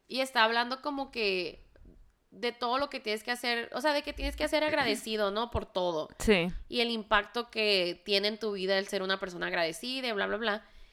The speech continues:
Speaker 1: Y creo que una de ellas en ese episodio habla de que ella siempre como que, when she was, like, trying to date somebody,
Speaker 2: Ujú.
Speaker 1: siempre le tenía una lista para ellos.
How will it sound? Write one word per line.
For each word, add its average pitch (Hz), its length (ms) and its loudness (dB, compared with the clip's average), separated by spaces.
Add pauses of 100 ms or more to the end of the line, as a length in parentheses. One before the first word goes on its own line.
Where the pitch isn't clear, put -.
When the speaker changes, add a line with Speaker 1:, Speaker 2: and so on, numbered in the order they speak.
(140)
Speaker 1:
Y 247 200 -8
creo 254 200 -2
que 285 80 -6
una 269 200 0
de 262 60 0
ellas 247 320 -4
en 202 200 0
ese 202 220 0
episodio 226 440 0
habla 185 460 2 (580)
de 220 360 -2
que 190 640 0 (320)
ella 285 300 2
siempre 240 500 -4
como 262 260 -2
que, 175 380 -2
when 214 180 -2
she 226 220 -6
was, 220 160 -2
like, 170 280 0 (840)
trying 220 340 0
to 247 60 -2 (160)
date 180 200 0
somebody, 262 640 -4
Speaker 2:
Ujú. 202 420 0 (100)
Speaker 1:
siempre 302 420 2
le 254 80 -2
tenía 220 280 -2
una 220 160 4
lista 226 340 0
para 226 280 6
ellos. 185 540 -2